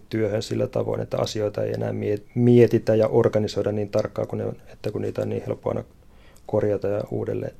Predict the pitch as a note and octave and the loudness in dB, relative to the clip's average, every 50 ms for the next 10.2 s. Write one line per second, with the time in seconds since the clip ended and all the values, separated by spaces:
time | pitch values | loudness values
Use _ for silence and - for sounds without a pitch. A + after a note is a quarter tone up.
0 | - - - A2+ A2 G#2+ G#2 G2+ G#2 G#2+ G#2+ - A2+ A2 A#2 A#2 - - A#2 A2+ | -16 -8 -6 -4 -2 -2 -2 0 -2 -2 -2 -2 -4 -4 -4 -4 -4 -6 -4 -2
1 | A#2 A2 G#2+ A2+ A2 - A2+ A2+ A2 A2 - - B2 A#2+ A2 A2+ A#2 A2+ - A2+ | -4 -4 -2 -4 -4 -2 -2 -2 -2 -4 -4 -4 -4 -4 -2 -2 -2 -2 -2 -2
2 | A2+ A2 A2+ A2+ A2+ - A#2 A2+ A2+ G#2+ A2 A2 - G2+ - - - - - - | 0 0 0 -2 0 2 2 2 4 2 2 0 0 -4 -6 -12 -20 -20 -20 -20
3 | - - - - - - - - - - - A2+ - A2 G#2 - A2 G#2+ G#2+ - | -20 -20 -20 -20 -20 -20 -20 -20 -12 -8 -6 -2 -2 -2 0 2 0 0 0 -2
4 | - B2 A#2 - B2+ A#2 - G#2+ G#2+ G#2 - - - A2 G#2+ - - - - - | -6 -8 -4 -4 -4 -2 -2 -2 -4 -4 -4 -6 -6 -6 -6 -6 -8 -10 -10 -14
5 | - - - - - - - - - A#2 A2 A2 A2 - - - B2 A#2 A2+ G2+ | -20 -20 -20 -20 -20 -20 -12 -6 -4 -2 -2 -2 -2 -2 -4 -2 -2 -2 0 0
6 | A2+ A2+ A2 A2 A2 G#2 - A2 B2 B2+ B2+ - A#2+ A#2 A#2 - - C#3 C3 B2+ | 2 2 2 2 0 0 0 0 0 2 6 8 8 8 6 2 0 2 2 2
7 | B2 - - C#3 B2+ A#2+ B2 - A#2+ - - - - - - - - - B2+ A#2 | 2 2 4 6 6 6 6 4 2 0 0 -4 -16 -20 -20 -20 -10 -8 -6 -4
8 | - A#2 A#2+ A#2+ - B2+ A#2+ B2+ A#2+ A2+ - A#2 A2+ - A#2+ A2+ A2 - A2 A2 | 0 2 2 4 4 4 4 4 4 6 6 4 4 6 6 6 6 4 2 0
9 | G#2+ - - A#2+ A2+ - - A#2 A2+ A2+ A2+ G#2+ - - A2+ G#2+ - A#2 A#2 A#2 | -2 0 -2 -2 -2 0 -2 -2 -2 0 -2 -4 -2 -4 -4 -2 -2 -4 -4 -6
10 | - - - A#2+ | -6 -6 -6 -8